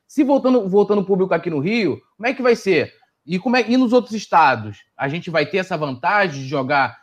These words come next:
sem público com o clube e, e vai ter público aqui? Como é que vai ser isso? Por isso que é importante envolver a C B F. Eu acho que vai voltar o público. Eu só dei minha opinião, o que eu penso. Por exemplo, eu tava até pesquisando antes de começar o resenha os números. Eu vi que, é,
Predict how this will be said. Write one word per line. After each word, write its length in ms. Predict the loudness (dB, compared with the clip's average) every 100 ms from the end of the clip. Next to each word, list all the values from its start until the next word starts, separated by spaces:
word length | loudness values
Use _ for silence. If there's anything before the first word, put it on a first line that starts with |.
| _
sem 300 | _ -6 -4
público 420 | -2 -2 -2 -4
com 160 | -4 -6
o 80 | -4
clube 380 | 0 0 2 0
e, 480 | 0 0 -2 -2
e 40 | -2
vai 200 | -2 -2
ter 140 | -4
público 420 | -2 -2 0 -2
aqui? 160 | -6 -8
Como 160 | -6 -6
é 60 |
que 80 | 0
vai 120 | -2
ser 200 | 0 -2
isso? 400 | 0 -2 -4 -16 _ _ 0
Por 180 | 2
isso 280 | 4 2 -2
que 100 | -2
é 40 | -2
importante 760 | 0 -4 -2 -4 -4 -6 -16 _ -8
envolver 380 | 2 4 4 0
a 40 |
C 140 | 0
B 100 | 2
F. 240 | 4 4 4
Eu 60 |
acho 140 | 0 2
que 60 |
vai 100 | 2
voltar 240 | 2 4 2
o 80 | 2
público. 420 | 0 0 -4 -6
Eu 80 | -4
só 100 | 0
dei 120 | 0
minha 120 | 0
opinião, 480 | 0 0 2 0 -4 _
o 140 | -10 0
que 80 | 0
eu 80 |
penso. 320 | 2 0 0 -2
Por 80 |
exemplo, 240 | -2 -2 -2
eu 20 |
tava 180 | -2 -2
até 120 | -4
pesquisando 580 | -6 -8 -6 -6 -4 -2
antes 240 | -4 -8 _ _ -10
de 140 | -6
começar 380 | 0 0 2 2
o 20 |
resenha 380 | 2 0 0 2
os 80 | 2
números. 280 | 2 2
Eu 120 | 0 -2
vi 180 | -4
que, 320 | -2 0 0 -4 _ _ _
é, 420 | 2 4 4